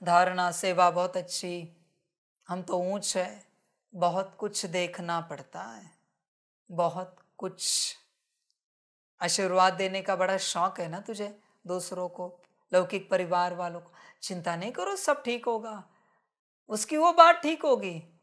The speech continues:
और उसने दूसरों की बातें बिगाड़ दी, अभी तेरा बिगड़ेगा,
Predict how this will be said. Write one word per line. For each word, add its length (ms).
और 120
उसने 300
दूसरों 420
की 140
बातें 320
बिगाड़ 340
दी, 220
अभी 180
तेरा 360
बिगड़ेगा, 500